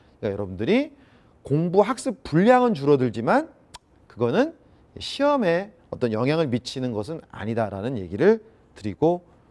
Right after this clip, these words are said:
싶습니다. 오케이, 좋습니다. 선생님이 이제 한 이십이 년 동안 한지세제 가리키면서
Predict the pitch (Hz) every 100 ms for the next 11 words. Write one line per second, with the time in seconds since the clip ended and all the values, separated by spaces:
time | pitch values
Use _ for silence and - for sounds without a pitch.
0 | _ - - - 131 - - - _ _
1 | _ _ _ - 139 180 156 - - 104
2 | 107 - 95 - - - 175 180 180 175
3 | 151 151 156 131 151 202 180 135 151 180
4 | 160 151 147 220 220 202 185 127 120 -
5 | 123 117 127 202 113